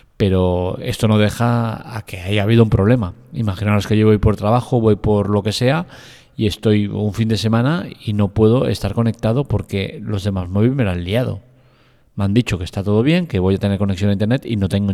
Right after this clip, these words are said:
conexión. Esto es un problema grave. Y como problema grave creo que deberían haber compensaciones de algún tipo, ¿no? Sea en cuanto a facturación, o sea lo que sea. No descarto llamar a Más Móvil, no para liar la parda, pero sí para quejarme.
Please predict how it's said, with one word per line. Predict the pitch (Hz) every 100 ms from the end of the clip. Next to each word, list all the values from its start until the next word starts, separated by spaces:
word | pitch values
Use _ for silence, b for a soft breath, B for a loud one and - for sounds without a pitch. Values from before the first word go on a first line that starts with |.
| 90
conexión. | - 90 - 147 131 87 - b b b b b b b b _ -
Esto | 98 123
es |
un | 139
problema | 131 101 92
grave. | 85 107 95 85 B B B B B B B _
Y | 110
como | 98 95
problema | 98 98 107 110
grave | 117 120
creo | 113 107 110
que |
deberían | 101 92 92 95
haber | 95 104 104
compensaciones | 98 92 107 95 101 - 110 123
de |
algún | 98 98 92
tipo, | 131 98
¿no? | 90 117
Sea | - 101 98 104 B B B B -
en | 101 98
cuanto | 95 98 92
a |
facturación, | - - - 117 - 156 160
o |
sea | 131 104
lo | 101
que | 90
sea. | - 95 - B B B B B
No | 123
descarto | 123 143 - 120 - 165
llamar | 107 98 101
a | 110
Más | 113 92
Móvil, | 101 123 147 - - - _ _ _ _ _ _ _ _ - _
no | - 135 110
para | - 98
liar | 104 101
la | 98 95
parda, | 92 - 110 113 120
pero | 110 101
sí | 92 117
para | 117 107
quejarme. | - 98 - 131 123 110 185